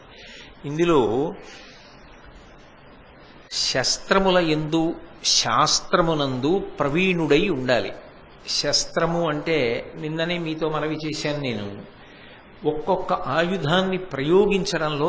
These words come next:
నేర్పరి అయి ఉండాలి. అందరూ అన్ని ఆయుధాలు ప్రయోగించలేరు. కొందరు కొన్ని ఆయుధాలే ప్రయోగించగలరు. కొందరు కత్తితో యుద్ధం చేస్తారు,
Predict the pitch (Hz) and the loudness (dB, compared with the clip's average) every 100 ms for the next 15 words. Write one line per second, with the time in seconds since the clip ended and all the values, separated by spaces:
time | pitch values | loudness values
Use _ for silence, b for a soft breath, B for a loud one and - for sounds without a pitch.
0 | 185 131 143 - - 175 147 139 147 143 | 0 0 0 -2 -2 0 2 0 0 -2
1 | 123 120 101 - - - - B B B | 2 2 2 -6 -16 -20 -20 B B B
2 | B B B - 127 151 160 196 208 202 | B B B -8 -4 -2 2 2 4 2
3 | 151 175 170 170 156 165 160 175 170 143 | 2 2 2 2 2 2 2 0 -2 -4
4 | 147 160 165 143 143 131 123 101 - - | -2 -4 -6 -4 -2 -2 -2 -6 -16 -20
5 | - - - - 135 175 170 139 160 170 | -20 -20 -14 -6 -4 2 2 2 -2 -4
6 | 147 165 175 170 160 156 156 175 - 139 | -4 -2 0 0 2 2 2 0 -2 0
7 | 147 147 139 139 120 104 107 - - 147 | 0 0 -4 -4 -4 -4 -10 -16 -6 -4
8 | 165 160 147 151 147 135 175 175 190 156 | 0 0 0 -2 -4 -6 -6 -2 0 -2
9 | 131 151 135 123 - 110 - | -4 -4 -2 -4 -4 -6 -8